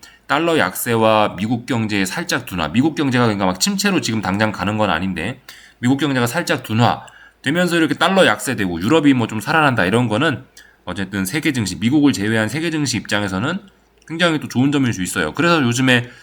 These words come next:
중국 증시가 좋다라는 그런 이야기가 나오고 있고, 구리 같은 이런 원자재가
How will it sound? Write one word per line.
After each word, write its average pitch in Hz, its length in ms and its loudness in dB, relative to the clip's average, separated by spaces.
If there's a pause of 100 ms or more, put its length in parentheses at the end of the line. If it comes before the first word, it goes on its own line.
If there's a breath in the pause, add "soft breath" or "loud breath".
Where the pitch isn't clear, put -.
중국 151 320 0
증시가 131 320 2
좋다라는 107 500 0
그런 104 240 0
이야기가 98 260 0
나오고 87 300 -2
있고, 147 340 -8 (340 loud breath)
구리 139 240 4
같은 131 260 2
이런 107 180 0
원자재가 101 760 0